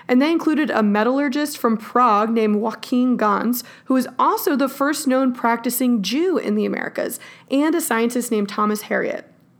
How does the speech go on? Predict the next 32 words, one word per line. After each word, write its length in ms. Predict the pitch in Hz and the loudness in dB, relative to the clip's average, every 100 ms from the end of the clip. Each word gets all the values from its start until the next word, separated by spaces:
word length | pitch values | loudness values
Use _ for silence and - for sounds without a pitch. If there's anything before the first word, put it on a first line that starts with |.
| - | -10
Harriot 280 | - 370 427 | -2 0 2
has 120 | 285 | 0
been 140 | 247 247 | 2 0
credited 440 | - 247 269 285 | 2 2 2 0
with 120 | 226 | -2
introducing 540 | 226 262 269 240 247 254 | -2 -2 0 0 0 0
the 60 | |
potato 560 | 247 214 - 220 233 294 | 0 -4 0 0 2 0
to 140 | 302 | 0
the 80 | 214 | 0
British 240 | 208 214 214 | 0 0 -2
Isles, 540 | 214 202 233 277 277 - - - | -2 0 0 -2 -6 -12 -14 -2
bringing 260 | 269 277 | 2 2
some 220 | 269 247 | 4 2
back 220 | 220 226 240 | 4 2 0
from 100 | 226 | 0
the 80 | |
New 140 | 214 208 | 2 2
World, 360 | 185 - - | 0 -2 -2
and 140 | 240 208 | 0 0
Ireland 360 | - 220 214 196 | 0 2 2 0
thanks 300 | 202 220 208 | -2 -2 -2
him 80 | 196 | -4
for 140 | - | -4
that, 240 | 190 247 247 - - - | -4 -6 -8 -14 -18 -4
but 100 | 254 | 0
he's 160 | 277 | 2
most 380 | 240 247 403 415 | 4 4 2 2
known 160 | 233 220 | 2 2
as 100 | 208 | 2
an 120 | 208 | 0
astronomer. 680 | 190 - 202 190 - - | -2 -2 -2 -2 -4 -8